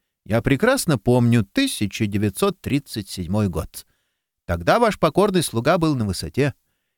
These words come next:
И сегодня, одуванчик, смею вас уверить, остаётся самим собою.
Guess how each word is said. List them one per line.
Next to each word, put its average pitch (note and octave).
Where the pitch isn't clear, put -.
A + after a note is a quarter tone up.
И G2
сегодня, D3
одуванчик, C#3+
смею B2+
вас G#2+
уверить, A3+
остаётся C#3
самим D3+
собою. C#2